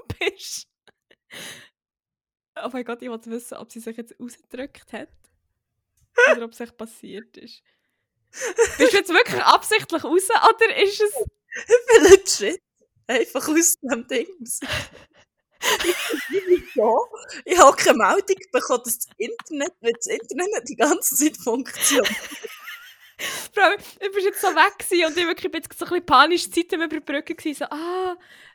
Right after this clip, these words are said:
Speaker 1: äh, ist sie echt jetzt absichtlich raus oder was ist passiert? Für die, für euch, was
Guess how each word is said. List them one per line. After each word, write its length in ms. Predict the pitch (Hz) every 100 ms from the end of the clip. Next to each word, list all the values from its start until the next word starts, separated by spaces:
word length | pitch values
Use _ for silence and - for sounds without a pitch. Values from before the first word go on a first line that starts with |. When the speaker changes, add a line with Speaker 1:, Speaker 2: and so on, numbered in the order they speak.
| _
Speaker 1:
äh, 480 | - 262 254 262 -
ist 140 | 294
sie 60 | 262
echt 120 | 294
jetzt 240 | 339 - -
absichtlich 720 | 277 403 - 453 - 453 415
raus 140 | 453 523
oder 180 | 427 359
was 120 | 311
ist 240 | 381 466
passiert? 600 | - 381 - 262 285 370
Für 400 | - - - -
die, 400 | 294 262 285 320 -
für 140 | -
euch, 260 | 202 269 339
was 120 | 254